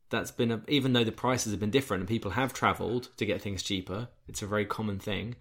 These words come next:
and it's been, it's gone in both directions depending on, on the economic climes.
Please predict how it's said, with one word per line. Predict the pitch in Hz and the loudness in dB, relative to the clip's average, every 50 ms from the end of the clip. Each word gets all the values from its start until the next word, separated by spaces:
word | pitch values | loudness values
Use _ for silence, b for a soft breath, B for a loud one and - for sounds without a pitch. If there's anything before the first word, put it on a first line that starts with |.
| B B | B B
and | B B | B B
it's | 120 123 - | 0 2 4
been, | - 165 156 147 135 - | 4 4 6 4 2 0
it's | 143 147 - | -2 -2 0
gone | - 151 147 | 2 2 2
in | 135 | 4
both | 123 135 135 131 | 4 2 2 2
directions | - 139 147 170 147 - - 95 92 92 90 - - - - _ - - - _ | 0 0 0 0 -2 -2 -4 -4 -6 -6 -8 -10 -10 -10 -12 _ -20 -20 -14 _
depending | - 110 - 123 120 117 113 | -10 -6 -2 -2 0 0 0
on, | 113 110 110 110 110 - | 0 0 -2 -2 -4 -4
on | - 113 113 | -4 -2 -2
the | 110 110 123 | 0 0 0
economic | 120 - - 120 110 110 110 107 - | -2 -2 -2 -2 0 0 0 -2 -4
climes. | - - 123 120 110 92 90 98 110 120 - - | -4 -2 0 2 2 2 0 -2 -4 -4 -6 -6